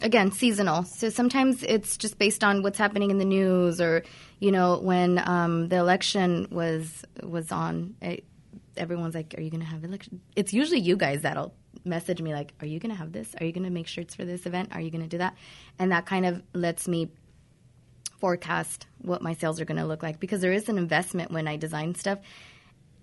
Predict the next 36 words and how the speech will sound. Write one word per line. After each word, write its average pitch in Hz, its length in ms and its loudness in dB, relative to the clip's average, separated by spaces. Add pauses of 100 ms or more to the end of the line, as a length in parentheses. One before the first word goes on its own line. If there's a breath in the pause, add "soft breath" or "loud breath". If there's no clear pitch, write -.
(120)
I 180 80 0
can't 202 200 -2
just 190 160 -4
design 185 480 0
all 175 140 -2
kinds 180 260 -2
of 170 60 -6
stuff 170 380 0 (140)
and 175 220 0
then 165 360 -2
not 170 320 0
be 170 140 0
able 160 200 -2
to, 151 360 -4 (400)
to 175 100 -4
sell 247 320 0
it. 180 240 4 (480 soft breath)
So 190 300 2
usually 190 600 4 (140)
when 170 260 -2
I 165 100 0
get 170 220 -2
emails, 160 540 -2 (140)
um, 156 480 -4
requesting 175 560 -4
a 160 40 -2
certain 156 400 -6
design 160 440 -2
or 151 60 -6
a 151 60 -6
certain 165 320 -6
team 165 440 -2
or 147 200 -6
a 147 40 -8
certain 156 280 -6
event, 160 300 0